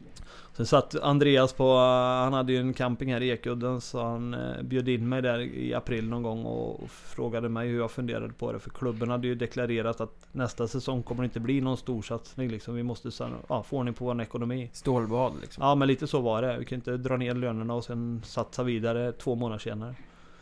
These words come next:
Speaker 1: Undrade liksom hur jag såg på det och, och där fick man ju också en del förfrågningar och anbud från andra klubbar och, men han sa, "Fan, jag skulle vilja bygga upp något igen här och, och jag vill ha med dig på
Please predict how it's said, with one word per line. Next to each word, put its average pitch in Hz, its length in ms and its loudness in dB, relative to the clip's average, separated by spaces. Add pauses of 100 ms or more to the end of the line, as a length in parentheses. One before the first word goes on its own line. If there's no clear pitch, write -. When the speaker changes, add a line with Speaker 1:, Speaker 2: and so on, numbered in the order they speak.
(880)
Speaker 1:
Undrade 151 580 12
liksom 151 240 4
hur 147 120 10
jag 147 160 10
såg 151 300 4
på 135 160 8
det 135 80 2
och, 67 880 2 (120)
och 139 120 0
där 135 200 4
fick 139 200 -2
man 139 120 0
ju 135 60 2
också 135 240 -2
en 156 60 0
del 131 320 0
förfrågningar 123 560 0
och 127 60 4
anbud 120 260 0
från 123 120 -4
andra 123 200 0
klubbar 123 380 -2
och, 117 640 -6
men 123 120 -2
han 135 100 0
sa, 123 260 -2
"Fan, 143 160 0
jag 131 80 -2
skulle 143 180 -4
vilja 135 160 -2
bygga 131 220 0
upp 139 160 -2
något 123 180 -6
igen 107 240 -2
här 98 200 -6 (140)
och, - 340 -8 (340)
och 131 400 -4
jag 135 120 0
vill 135 100 2
ha 135 40 6
med 127 220 4
dig 120 280 4
på 120 460 2